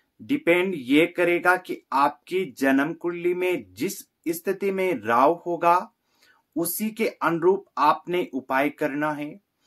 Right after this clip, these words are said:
अगर आप किसी चालीसा का पाठ आदि करते हैं, तो वह भी सही रहेगा। अगर आपको ज्यादा दिक्कतें हो रही हैं और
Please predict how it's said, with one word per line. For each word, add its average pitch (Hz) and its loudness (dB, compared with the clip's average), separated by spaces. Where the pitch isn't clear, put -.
अगर 165 4
आप 175 8
किसी 180 -8
चालीसा 151 0
का 170 0
पाठ 135 -2
आदि 147 -2
करते 170 -2
हैं, 170 -10
तो 170 -18
वह 123 -4
भी 143 -8
सही 135 -8
रहेगा। 151 -10
अगर 180 0
आपको 185 2
ज्यादा 151 4
दिक्कतें 165 -2
हो 175 -4
रही 175 -2
हैं 170 -12
और 160 4